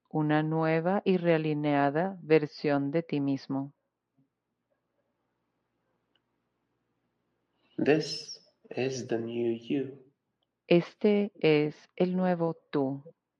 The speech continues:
Speaker 2: This is the upgraded you.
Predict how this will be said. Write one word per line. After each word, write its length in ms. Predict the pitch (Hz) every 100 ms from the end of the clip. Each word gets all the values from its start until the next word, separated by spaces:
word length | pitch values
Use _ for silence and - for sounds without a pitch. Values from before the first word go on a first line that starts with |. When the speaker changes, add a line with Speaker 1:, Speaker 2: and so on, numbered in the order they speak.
| - - _ _ _ _ _ _ _ _ -
Speaker 2:
This 580 | 113 113 - - - - _ _ _ _ -
is 320 | 110 110 107 104
the 160 | 113
upgraded 720 | 117 - - 110 101 104 - -
you. 200 | -